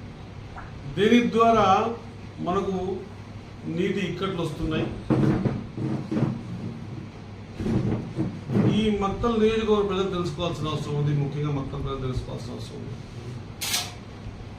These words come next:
పంతొమ్మిది వందల తొంభై తొమ్మిదిలో భగవాన్ శ్రీ సత్య సాయిబాబా పాదాలకు నమస్కారాలు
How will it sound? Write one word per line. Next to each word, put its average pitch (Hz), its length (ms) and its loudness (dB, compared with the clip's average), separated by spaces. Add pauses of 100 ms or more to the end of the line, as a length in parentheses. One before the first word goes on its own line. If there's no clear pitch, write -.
(1600)
పంతొమ్మిది 254 380 2
వందల 262 240 8
తొంభై 233 200 6 (100)
తొమ్మిదిలో 233 440 4 (1120)
భగవాన్ 233 500 6
శ్రీ 233 140 0 (140)
సత్య 202 340 0 (100)
సాయిబాబా 202 540 2
పాదాలకు 185 400 0
నమస్కారాలు 185 500 0